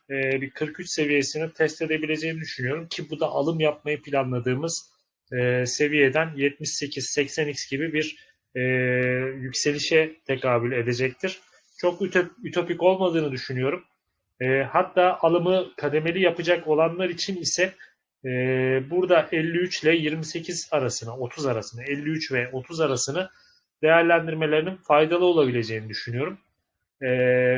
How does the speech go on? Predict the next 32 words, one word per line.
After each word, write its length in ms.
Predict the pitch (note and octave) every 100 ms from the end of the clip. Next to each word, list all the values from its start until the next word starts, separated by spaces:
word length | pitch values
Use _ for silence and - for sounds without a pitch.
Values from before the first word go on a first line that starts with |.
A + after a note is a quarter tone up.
| B2 C3+
bu 100 | G3+
aralıktan 440 | G3 F3+ D3+ D3 E3
yapacağımız 640 | D3+ D#3 D3 C#3 C3 C3
alımla 520 | F3+ F#3 D#3+ D3+ G3 - _ _ _ _ - - - -
ciddi 320 | C#3 - G3+
manada 500 | D#3+ C3 A#2+ A2+ A#2
çıkışlarımızı 920 | - - F3+ - D3+ B2 B2 E3 G3 - _ _ _
bu, 380 | D3+ D#3+ D#3+ D#3
e, 220 | C#3 C3+
kırk 240 | B2+ D#3+ D#3+
üç 180 | F#3+ D#3+
dolar 240 | B2+ A#2
seviyesinden 540 | - A#2 A2 - B2+
hatta 360 | C#3 D3+ D#3+ C#3
otuz 300 | C#3 D#3 D#3
beş, 220 | F3 - - _ _
otuz 280 | D#3+ - E3+
beş 200 | F3 -
dolar 220 | C3+ A#2
üzerinden 480 | A2 A2+ A2 D3 D3+
kırk 240 | E3 -
üçe 180 | D#3+ F3
kadar 340 | D3+ B2+ F3 - - - - -
ciddi 320 | D#3 - F#3
manada 640 | E3 C3+ B2+ B2+ F3 F3+ -
kar 180 | F3 E3+
alımlarını 440 | D3+ B2+ A#2+ A2 A2
gerçekleştirip 880 | C3 C3+ E3+ E3 F3 E3+ F#3 G3 - _ _ _ _ F#3
ya 180 | F#3+
gitmeye 520 | F3+ F3+ - F3+ E3 E3
devam 360 | E3 F3 F3
ederse 540 | E3 E3+ E3+ - B2+